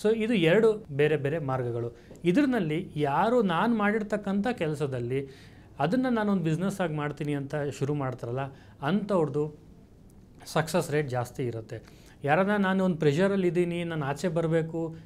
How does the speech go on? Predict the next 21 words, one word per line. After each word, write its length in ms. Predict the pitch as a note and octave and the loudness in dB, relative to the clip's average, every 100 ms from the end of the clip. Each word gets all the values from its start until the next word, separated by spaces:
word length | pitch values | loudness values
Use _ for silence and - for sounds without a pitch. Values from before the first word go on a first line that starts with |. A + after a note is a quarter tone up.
| - | 0
ಏನೋ 200 | C#3+ F#3 | 2 4
ಒಂದು 200 | G3+ F3+ | 2 2
ಮಾಡಬೇಕು 580 | D#3 D#3+ E3 E3 F3 E3+ | 0 0 0 0 -2 -2
ಅಂತ 220 | D#3+ D#3+ | -2 -2
ಅಂದ್ಕೊಂಡ್ರೆ 460 | D3 C3+ C#3 C3 D3+ | -2 -2 -4 -2 -2
ಅದ್ರದ್ದು 220 | D#3 C3+ | -2 -4
ಸಕ್ಸಸ್ 420 | D3+ - - D#3 | -6 -6 -6 -4
ರೇಟ್ 200 | D#3+ D#3+ | -4 -4
ಕಮ್ಮಿ 220 | C#3+ E3 | -2 0
ಇರುತ್ತೆ. 280 | D#3+ C3+ B2+ | -2 -2 -4
ಯಾಕೆಂದರೆ 800 | C3+ C#3 C3 A#2+ C3+ C3 - - - C3 | -4 -4 -4 -4 -4 -6 -14 -16 -6 -2
ಬಿಸಿನೆಸ್ಸಲ್ಲೂ 600 | C#3+ D#3 G#3 A3 A3 A#3 | 0 0 0 0 -2 -2
ಕೂಡ 180 | E3 | 0
ಅದರದ್ದೇ 340 | D3 C3 D3 E3+ | 0 0 -2 -2
ಆದಂಥ 380 | E3 D#3 C#3+ D3+ | -2 -4 -4 -4
ಟೆನ್ಷನ್ಸ್ 580 | C#3 C3+ C3 C#3+ C3 | -4 -6 -6 -6 -6
ಇರುತ್ತೆ, 400 | B2+ B2 A2+ C#3 D#3 - - - | -6 -8 -6 -6 -6 -10 -20 -12
ಫ್ರಸ್ಟ್ರೇಷನ್ಸ್ 600 | A#2+ - F3+ F3+ F3+ D#3 | -10 -4 -4 -2 -2 0
ಇರುತ್ತೆ, 540 | C#3 B2+ C3+ B2+ C3 - | -2 -2 -4 -4 -6 -14
ಪ್ರತಿಯೊಂದು 480 | - B2 D#3+ D#3+ G3+ | -8 -4 0 0 2
ಇರುತ್ತೆ. 640 | D#3 C3 - A2+ - - | 2 0 -6 -12 -12 -20